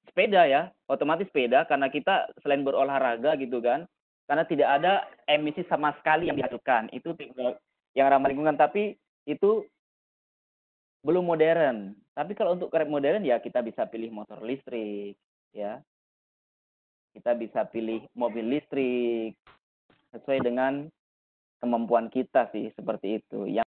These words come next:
intinya kan yang penting ramah terhadap lingkungan. Bu Restin.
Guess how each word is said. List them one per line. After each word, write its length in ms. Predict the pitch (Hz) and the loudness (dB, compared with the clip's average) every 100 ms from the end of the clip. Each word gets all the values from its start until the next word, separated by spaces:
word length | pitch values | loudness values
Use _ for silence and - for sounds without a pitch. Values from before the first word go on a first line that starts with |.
| 120 | -6
intinya 380 | 113 117 123 131 | -4 -2 0 2
kan 160 | 165 | 2
yang 160 | 147 120 | 0 -4
penting 320 | 120 151 143 - _ _ | -4 -4 -4 -8 _ _
ramah 320 | 120 117 135 147 | 0 0 0 -8
terhadap 480 | 113 110 123 135 _ _ _ | -8 0 2 2 _ _ _
lingkungan. 640 | 110 107 120 120 110 101 101 _ - - 302 359 147 | -6 -2 -2 -2 -4 -6 -14 _ -18 -16 -16 -6 0
Bu 80 | |
Restin. 400 | 170 175 175 170 | 0 0 -2 -2